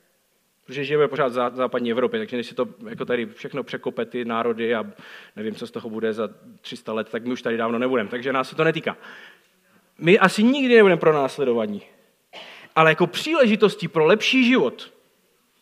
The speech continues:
máme neomezené množství, každý z nás, každý den. A jako kdo by odmítl lepší pozici v práci, za víc peněz a dostanete služební auto konečně,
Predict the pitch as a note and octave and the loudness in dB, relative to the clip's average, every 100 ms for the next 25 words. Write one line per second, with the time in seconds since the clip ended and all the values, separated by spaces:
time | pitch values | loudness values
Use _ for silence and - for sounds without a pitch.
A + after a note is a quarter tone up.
0 | _ _ - D3+ E3 F3+ A3+ A#3 A3+ G#3+ | _ _ 4 6 6 8 8 10 8 8
1 | G#3 G3 F#3 - E3 D#3 D3 D#3 C#3+ D3+ | 6 6 2 -2 -10 -8 -2 -2 -2 -8
2 | C#3+ C3+ B2+ - - B2 A#2+ A2+ G2 F2 | -4 -2 -4 -10 -6 -6 -6 -8 -8 -10
3 | _ _ _ _ _ _ _ _ _ _ | _ _ _ _ _ _ _ _ _ _
4 | _ _ _ _ _ _ _ - - D#3 | _ _ _ _ _ _ _ -20 -4 -2
5 | E3 G#3+ G3+ A#3+ F4 D4 F#3 F3+ F3 E3+ | 4 4 4 4 2 2 4 4 2 2
6 | C#3+ C3+ D#3 D#3 D#3 F3+ E3+ D#3+ D#3 D#3+ | -2 -2 2 4 2 -4 -2 -4 -6 -8
7 | - C#3 C3 - C#3 C3+ C3+ C#3 E3+ - | 0 0 0 -2 -2 -2 0 -2 -2 0
8 | E3 D3+ C#3 C#3 D3 C#3+ D3+ D3+ D#3 - | 2 4 4 2 2 -2 -2 -4 -6 -8
9 | F3 D#3+ D#3 D#3 B2 C3+ C#3+ C#3 C#3+ C3+ | -6 -4 -2 -2 -2 -2 -4 -2 -4 -4
10 | - C#3 C3 | -4 -2 -4